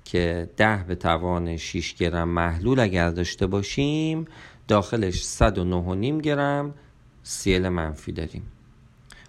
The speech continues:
خب اینجوری گرم سی ال منفی به دست میاد. اگر ضرب در یک به روی سی و پنج و نیم بکنید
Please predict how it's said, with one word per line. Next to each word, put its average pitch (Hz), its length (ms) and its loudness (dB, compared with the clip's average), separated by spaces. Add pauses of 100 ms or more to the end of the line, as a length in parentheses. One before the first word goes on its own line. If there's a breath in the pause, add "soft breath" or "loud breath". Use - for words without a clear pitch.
خب 101 100 2
اینجوری 95 340 2
گرم 107 440 2
سی 131 240 2
ال 104 120 2
منفی 101 340 0
به 98 80 0
دست 95 360 0
میاد. 92 300 -2
اگر 143 240 0
ضرب 131 280 0
در 98 160 0
یک 123 280 0
به 95 100 0
روی 90 120 2
سی 95 200 0
و 90 60 0
پنج 92 300 0
و 95 40 0
نیم 92 240 0
بکنید 98 580 -2